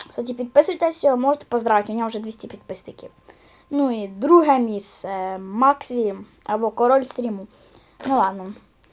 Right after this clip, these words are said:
Е, і третє місце, мій друг Міша, не пам'ятаю, теж підписуйтесь на нього, тільки я не пам'ятаю, який в нього нік. Він знімає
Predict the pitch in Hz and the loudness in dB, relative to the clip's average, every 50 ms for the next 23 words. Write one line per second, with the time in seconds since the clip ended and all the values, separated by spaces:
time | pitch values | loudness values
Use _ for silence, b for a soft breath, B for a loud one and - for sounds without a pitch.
0 | b b b b b b b - - - 233 233 226 226 - - - 285 269 - | b b b b b b b -14 -4 2 4 6 6 6 4 4 0 -2 -2 4
1 | - 302 302 302 302 302 - 277 269 262 262 285 330 403 392 - - - 311 285 | 6 8 10 10 10 8 4 0 0 2 2 2 2 0 0 -2 -2 2 2 2
2 | 262 247 240 240 233 226 240 240 285 294 294 285 - - - 226 226 233 247 262 | 2 2 0 -2 -2 -2 0 2 2 2 2 0 -2 -4 -4 -2 0 2 2 2
3 | 277 277 - - - 269 254 247 233 226 208 190 - - _ - - - - - | 0 0 -2 0 2 4 6 6 6 4 2 -2 -8 -16 _ -20 -20 -20 -20 -20
4 | - - - - 240 247 240 240 220 202 196 208 240 247 233 220 220 214 202 - | -20 -16 -8 -4 -2 -2 0 0 0 0 0 0 0 0 0 0 -2 -6 -6 -6
5 | - 196 196 190 190 - 190 - 190 190 190 185 - - - 214 220 214 220 208 | -6 -6 -6 -8 -10 -12 -12 -10 -10 -10 -10 -12 -8 -6 -6 -4 -4 -4 -4 -6
6 | 202 202 202 - 202 202 202 202 202 202 - B B B B B B B B B | -6 -6 -6 -8 -8 -8 -8 -10 -12 -12 -16 B B B B B B B B B
7 | B B _ _ _ _ _ _ _ _ _ _ _ - 240 262 277 247 240 254 | B B _ _ _ _ _ _ _ _ _ _ _ -4 -2 0 0 0 -2 -2
8 | 226 208 208 214 226 208 202 - | 0 0 0 0 0 -2 -4 -6